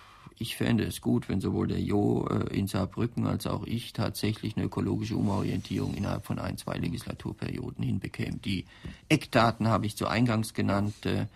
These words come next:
zur Atompolitik habe ich in der Antwort vorher gesagt, dass ich, äh,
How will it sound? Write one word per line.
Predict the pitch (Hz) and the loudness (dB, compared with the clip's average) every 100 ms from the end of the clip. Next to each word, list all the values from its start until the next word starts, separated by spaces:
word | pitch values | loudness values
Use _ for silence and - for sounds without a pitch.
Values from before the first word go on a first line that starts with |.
| - - - - - - - | 0 0 0 -6 -20 -20 -10
zur | - 82 | 2 4
Atompolitik | 98 127 123 123 104 98 98 113 | 4 6 4 6 4 2 2 2
habe | 101 | 2
ich | 98 | 2
in | 92 | 2
der | 85 - | 2 0
Antwort | - 78 - | -2 -4 -4
vorher | - 101 92 | 0 2 2
gesagt, | 90 87 85 - 120 | 2 2 0 0 -6
dass | 110 | -6
ich, | - - - 82 | -6 -6 -4 -2
äh, | 87 82 | 0 -2